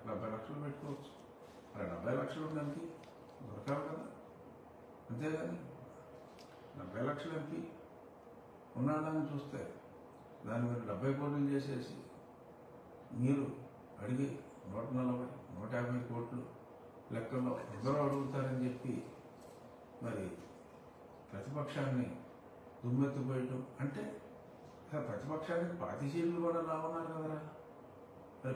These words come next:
పాతి సీట్లు కూడా రాని ప్రతిపక్షం మరి వంద కోట్లు, నూట యాభై కోట్లు డిమాండ్ చేస్తే ఇచ్చేస్తారా? అలా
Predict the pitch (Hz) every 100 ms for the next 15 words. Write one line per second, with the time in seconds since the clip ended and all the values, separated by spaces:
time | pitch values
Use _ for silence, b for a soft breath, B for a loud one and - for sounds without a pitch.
0 | 127 - 135 147 170 170 170 170 170 170
1 | 165 165 165 156 185 170 - 165 156 151
2 | - - - - - - - 123 - 123
3 | 123 135 160 165 170 156 151 156 160 165
4 | 165 165 180 139 147 160 160 165 - 147
5 | 123 151 - 170 170 175 175 - - -
6 | - - - - - - - - - -
7 | 220 240